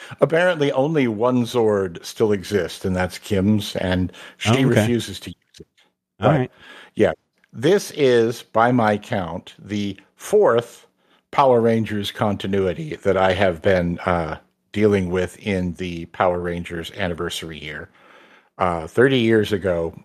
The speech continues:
Speaker 1: give or take, thirty years ago in, in nineteen ninety-three, so. But this is separate from the continuity of the Once and Forever reunion movie that Steven mentioned on Netflix,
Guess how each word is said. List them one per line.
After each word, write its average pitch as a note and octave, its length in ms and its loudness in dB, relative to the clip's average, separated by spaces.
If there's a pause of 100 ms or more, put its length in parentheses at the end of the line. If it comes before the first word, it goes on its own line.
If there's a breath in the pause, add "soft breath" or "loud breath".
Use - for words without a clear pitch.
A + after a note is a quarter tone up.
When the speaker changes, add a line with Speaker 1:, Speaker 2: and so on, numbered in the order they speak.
(100)
Speaker 1:
give G2 220 0
or F#2 120 0
take, - 400 -10
thirty G#2+ 280 4
years F#2+ 260 2
ago F2+ 220 -2
in, E2+ 300 -4 (140)
in F#2 440 -2
nineteen F#2 340 0
ninety-three, E2+ 600 -4
so. D#2 340 -6 (960 loud breath)
But C3 260 4 (200)
this A#2+ 440 2
is A#2+ 120 2
separate C3 440 -2
from A2 320 0
the G#2 240 -4
continuity A2+ 720 2
of G2 140 -2
the A2+ 140 -4
Once A2+ 380 0
and G#2 140 -2
Forever A2+ 520 2
reunion A2 640 0
movie G2+ 340 2
that F#2+ 160 -4
Steven G2 320 -6
mentioned F#2+ 380 -4
on F2+ 200 -4
Netflix, - 680 -4